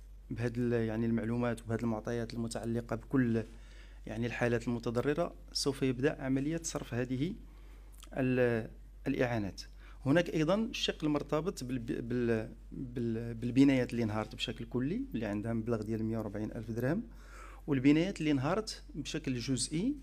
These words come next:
واللي غيكون دعم ديال ثمانين ألف درهم. دابا الآن العمل اللي مرتبط بهذا الشق وبالشق ديال، ديال إعادة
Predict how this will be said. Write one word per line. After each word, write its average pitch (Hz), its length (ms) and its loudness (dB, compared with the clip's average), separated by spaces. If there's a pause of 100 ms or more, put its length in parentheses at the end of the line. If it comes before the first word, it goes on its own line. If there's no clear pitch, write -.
واللي 131 180 2
غيكون 131 360 2
دعم 165 260 2
ديال 143 160 2
ثمانين 131 340 2
ألف 110 180 -4
درهم. 95 260 -4 (680)
دابا 143 160 6
الآن 220 380 4 (800)
العمل 170 480 2 (540)
اللي 143 120 4
مرتبط 143 440 4
بهذا 117 140 0
الشق - 480 -2
وبالشق - 480 -4
ديال، 120 500 4 (760)
ديال 127 360 4
إعادة 117 720 0